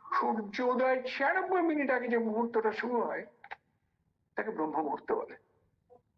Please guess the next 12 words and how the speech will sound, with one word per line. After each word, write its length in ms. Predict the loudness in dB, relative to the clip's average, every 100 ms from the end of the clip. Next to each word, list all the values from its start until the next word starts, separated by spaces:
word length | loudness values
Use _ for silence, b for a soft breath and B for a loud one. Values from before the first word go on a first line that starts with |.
| -20 -20 _ _ _ _ _ _ _ _ _ _ B B B B B -2
ওই 180 | 0
মুহূর্তে 640 | 0 0 -2 -2 -4 -4 -10 _ _ _ _ _ _ _ _ _
তখন 300 | -6 -2 -2
সমস্ত 640 | -2 -4 -2 0 -2 -4 -4
পরিবেশের 760 | -2 2 2 2 -2 -2 -2
মধ্যে 320 | 0 0 2 0
একটা 340 | 0 -2 -2 B B -2
সাম্যাবস্থা 1160 | 2 2 2 2 2 2 4 2 -2 -2 0 2
বিরাজ 440 | 0 0 0 -2
করে, 300 | -4 -4 -6 -18 _ _ _ _ _ _ _ _ _ _ -6
একটা 560 | -6 -2 -2 -4 -8 -18 _ _ _ _ _ _ _ _ _ _ -2
সাম্যাবস্থা 1200 | 0 2 0 2 2 2 0 -2 -6 0 0 0